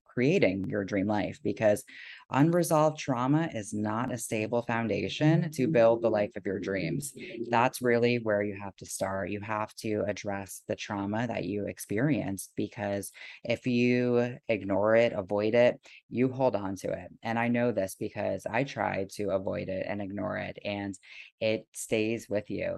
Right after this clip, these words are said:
And if you carry around the shit from the past, your future is going to feel like crap. So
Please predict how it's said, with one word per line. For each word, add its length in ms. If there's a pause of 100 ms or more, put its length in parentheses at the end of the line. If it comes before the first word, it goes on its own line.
And 400
if 200
you 200
carry 560
around 680
the 80
shit 380
from 140
the 80
past, 440
your 120
future 420
is 120
going 280
to 100
feel 240
like 220
crap. 440
So 360